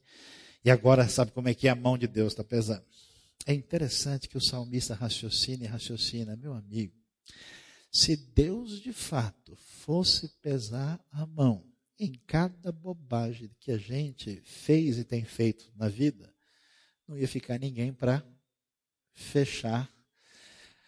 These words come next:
a, a cela. Não ia sobrar ninguém vivo. Por isso que quando a gente tá doente, acontece dois problemas sérios que a gente identifica no coração da pessoa. O primeiro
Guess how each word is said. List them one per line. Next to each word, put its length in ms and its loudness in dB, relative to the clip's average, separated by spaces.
a, 560 -4
a 60 -6
cela. 500 0
Não 140 -2
ia 140 0
sobrar 420 -2
ninguém 340 -2
vivo. 460 -4
Por 100 0
isso 140 0
que 60 -12
quando 180 -2
a 60 2
gente 200 -4
tá 140 -6
doente, 640 -4
acontece 560 0
dois 300 -4
problemas 480 -2
sérios 280 0
que 60 -6
a 40 -4
gente 180 -6
identifica 640 0
no 80 -10
coração 460 -4
da 100 -10
pessoa. 360 -8
O 20 -20
primeiro 440 -2